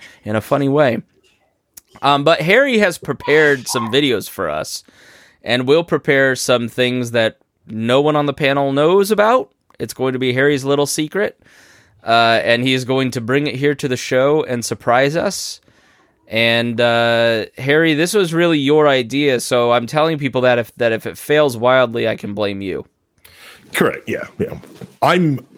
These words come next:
Speaker 2: great for experimenting, trying different things out. It's the main thing we do on Low Key, um, on Monday nights. So if you like this type of s-, like, but maybe not this, we don't do this, but we do a lot of, um, like, just experimenting, just trying different formats out, and just,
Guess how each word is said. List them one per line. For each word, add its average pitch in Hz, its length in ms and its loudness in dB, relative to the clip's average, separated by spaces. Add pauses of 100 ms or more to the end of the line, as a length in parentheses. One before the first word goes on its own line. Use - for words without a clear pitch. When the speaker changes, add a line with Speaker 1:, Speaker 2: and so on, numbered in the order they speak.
(120)
Speaker 2:
great 123 420 -2
for 175 140 4
experimenting, 165 680 0
trying 151 400 0
different 156 280 -2
things 151 260 -2
out. 139 280 2
It's 82 160 -8
the 90 100 -6
main 135 320 2
thing 143 280 -2
we 107 160 0
do 120 380 -2 (120)
on 131 340 2
Low 139 220 2
Key, 156 440 -8 (160)
um, 90 280 2
on 104 160 4
Monday 123 240 4
nights. 143 280 0
So 82 120 -2
if 76 80 -8
you 90 100 -6 (280)
like 101 180 -2
this 120 140 -4
type 120 200 2
of 120 80 -4
s-, - 120 -14 (100)
like, 87 280 -8 (300)
but 131 160 2
maybe 135 160 4
not 92 220 0
this, 107 200 2
we 120 80 2
don't 101 140 4
do 87 140 -2
this, 87 280 2
but 98 120 -4
we 98 100 2
do 117 260 2
a 120 40 6
lot 110 260 4
of, 92 380 2 (440)
um, 80 340 -2
like, 73 260 -14
just 139 160 -6
experimenting, 117 480 0
just 120 160 -8
trying 104 320 0
different 107 280 -4
formats 95 440 2
out, 87 120 2
and 82 80 -6
just, - 140 -14